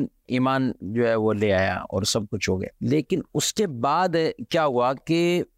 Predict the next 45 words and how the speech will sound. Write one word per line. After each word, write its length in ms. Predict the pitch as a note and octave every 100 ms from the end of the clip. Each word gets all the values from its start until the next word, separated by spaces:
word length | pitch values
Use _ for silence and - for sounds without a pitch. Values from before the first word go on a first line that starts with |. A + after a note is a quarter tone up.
| -
जब 300 | B2+ B2+ D#3+
वो 100 | D3 E3
अपने 300 | A#2+ D#3 E3
दोस्तों 440 | A2+ G#2+ - F#3+
में 140 | A3 G3+
गया 200 | B2+ G#2 G#2 _ _ _ -
तो 40 |
उसके 200 | G#2+ A#2
दोस्तों 340 | G2+ G#2 - A#2
ने 60 |
उसको 300 | G#2 - G2+ -
आहर 200 | A#2+ C#3+
दिलाई 440 | G2+ G#2+ G#2 G#2+ G2
और 180 | G#2+ - -
फलान 420 | G#2 B2 A#2 G#2+
ये 140 | A2 A2
हुआ, 300 | G2+ G2+ G2
ये 240 | - A#2
किया, 260 | G#2 A2+ A2
वो 180 | G#2+ A#2
किया, 220 | A#2 A#2+ - _ _ _ _ _ _ _ _ _ -
तो 480 | B2 B2 B2 A#2+ - _ _ -
वो 140 | D3+
दोबारा 320 | C3+ A#2 G2 -
फिर 120 | F#2+
गया, 220 | - - - -
माज़ल्लाह, 520 | A#2 - F#2 F2 E2 - _ _ _ -
यानी 320 | A2 B2 A#2+
इस्लाम 440 | G#2 - A2+ G#2+
से 160 | G2 G#2
ही 100 | G2
फिर 200 | - E2+
गया। 340 | - - -
इतनी 280 | A#2 - F3
बड़ी 260 | D#3+ D3 D3+
जो 120 | C#3+
तौफीक 420 | - A#2 - B2 G#2+
मिली 240 | A2+ A2
थी 140 | - - _ _ _ _ _
वो 100 | C3+
इस्लाम 320 | C#3 - D#3 C3+
से 100 | A#2
ही 60 |
फिर 140 | G2 F#2+
गया। 220 | -